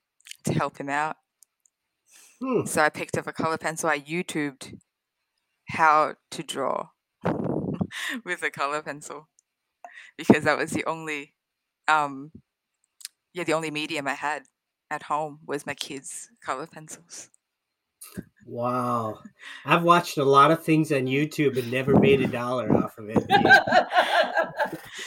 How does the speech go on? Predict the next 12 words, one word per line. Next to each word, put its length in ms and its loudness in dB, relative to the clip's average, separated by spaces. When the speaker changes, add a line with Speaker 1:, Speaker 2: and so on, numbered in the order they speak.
Speaker 2:
<laughs> 1160 -2
Well 380 6
done. 240 4
I 100 2
mean, 120 4
that's 240 4
amazing, 920 0
Jamie. 340 -10
That's 280 -8
really, 500 -4
really 680 -6
cool. 480 -10